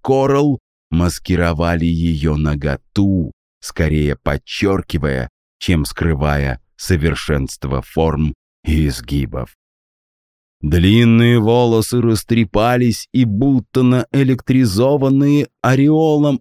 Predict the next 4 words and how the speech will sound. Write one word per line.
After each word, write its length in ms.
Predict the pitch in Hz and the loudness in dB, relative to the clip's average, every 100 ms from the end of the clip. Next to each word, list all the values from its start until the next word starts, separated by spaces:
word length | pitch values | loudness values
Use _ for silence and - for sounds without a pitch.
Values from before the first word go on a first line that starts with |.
| - | -2
обрамляли 720 | 127 131 131 135 127 127 123 | 0 2 2 2 2 2 2
её 500 | 123 120 120 110 110 | 2 2 2 2 2
лицо. 840 | 104 104 - - 101 82 69 52 - _ _ _ _ _ _ _ _ _ _ _ _ | 2 0 -2 -4 -2 -2 -4 -6 -14 _ _ _ _ _ _ _ _ _ _ _ _
Прекрасная 1160 | 73 78 - 82 127 139 123 - 113 113 117 98 | -4 -4 -2 0 0 0 -2 -2 -2 0 -2 -4